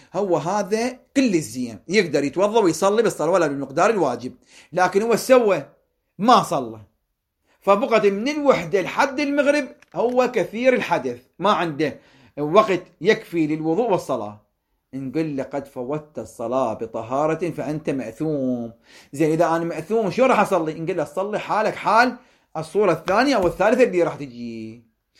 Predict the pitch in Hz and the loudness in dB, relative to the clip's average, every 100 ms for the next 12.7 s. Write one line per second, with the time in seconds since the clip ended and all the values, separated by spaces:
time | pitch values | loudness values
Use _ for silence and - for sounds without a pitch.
0 | _ - - 143 160 160 135 127 156 180 | _ -20 -10 -2 2 4 2 -2 -2 -2
1 | 165 123 127 123 123 156 131 117 - 147 | -2 -2 -2 -2 0 0 -2 -4 -2 -2
2 | 120 127 135 135 113 123 147 135 120 117 | -2 -4 -2 -2 -2 -2 -2 -2 -4 -2
3 | 127 113 123 123 131 151 120 120 170 180 | -2 -4 -6 -6 0 0 0 0 2 2
4 | 160 143 131 123 151 160 - 135 131 156 | 0 0 0 0 2 0 2 2 2 2
5 | 127 117 131 156 131 110 160 160 190 208 | 2 0 -2 0 -2 0 2 6 6 4
6 | - - - - 180 - 147 - 139 170 | -4 -20 -8 2 2 4 0 0 2 4
7 | 170 185 190 156 147 131 131 185 165 143 | 4 2 2 2 2 2 0 2 2 2
8 | 135 127 135 180 175 160 135 143 165 143 | 2 2 0 2 2 2 0 2 2 2
9 | 131 123 _ _ _ _ _ _ 127 131 | 0 -2 _ _ _ _ _ _ -6 -2
10 | 170 - 147 175 185 180 165 151 165 196 | -2 2 4 6 6 4 2 0 4 4
11 | 180 156 147 147 156 131 165 143 131 147 | 4 0 -2 -4 -6 -4 -4 -4 -2 -4
12 | 202 170 151 123 113 131 | -2 -4 -2 -6 -6 -10